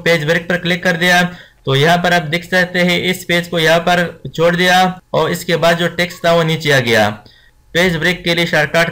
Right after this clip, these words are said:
कंट्रोल प्लस रिटर्न यानी कंट्रोल प्लस एंटर है। तो ये थे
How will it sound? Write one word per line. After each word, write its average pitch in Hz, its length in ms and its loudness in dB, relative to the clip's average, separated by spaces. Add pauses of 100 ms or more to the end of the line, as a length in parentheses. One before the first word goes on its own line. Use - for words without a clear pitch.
कंट्रोल 160 460 0
प्लस 170 340 0
रिटर्न 165 480 0
यानी 160 240 0
कंट्रोल 156 460 0
प्लस 160 400 -2
एंटर 143 320 2
है। 123 160 4
तो 127 220 -4
ये 160 200 -2
थे 185 200 -2